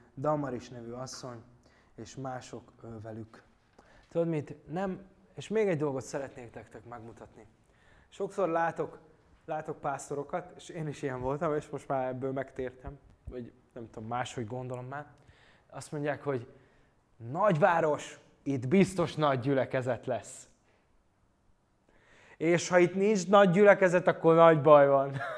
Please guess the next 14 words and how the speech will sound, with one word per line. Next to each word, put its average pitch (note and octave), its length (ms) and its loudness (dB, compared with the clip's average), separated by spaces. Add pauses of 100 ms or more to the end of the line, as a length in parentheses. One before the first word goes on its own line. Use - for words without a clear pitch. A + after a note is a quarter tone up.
(240)
<laughs> - 500 -20
De - 140 -16
ez D#3+ 100 -14
nem G#3 180 -12
igaz. F#2 380 -20 (2500)
Isten G#2 580 -12
dönti G2+ 460 -10
el, G2 320 -18 (500)
hogy A2 200 -16
egy A2+ 160 -12
városban A2 540 -10
mekkora A2 460 -14
gyülekezet G2+ 680 -16
lesz. A#2+ 320 -20